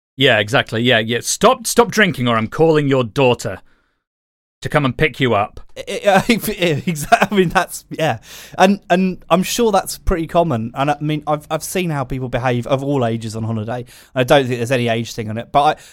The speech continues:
Speaker 2: I, I, I
Speaker 1: Hmm.
Speaker 2: suppose statistically there must be some kind of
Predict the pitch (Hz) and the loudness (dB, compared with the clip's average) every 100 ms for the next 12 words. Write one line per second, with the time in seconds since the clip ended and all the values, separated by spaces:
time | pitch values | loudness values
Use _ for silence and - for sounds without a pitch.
0 | _ - - 170 92 190 185 170 - 156 | _ -6 -2 -2 2 2 2 0 -6 -6
1 | 185 - 160 151 143 139 147 - 160 151 | -6 -4 -6 -2 0 0 -2 -4 -8 -4
2 | 143 131 123 139 135 131 | -4 -4 -2 -2 -2 -6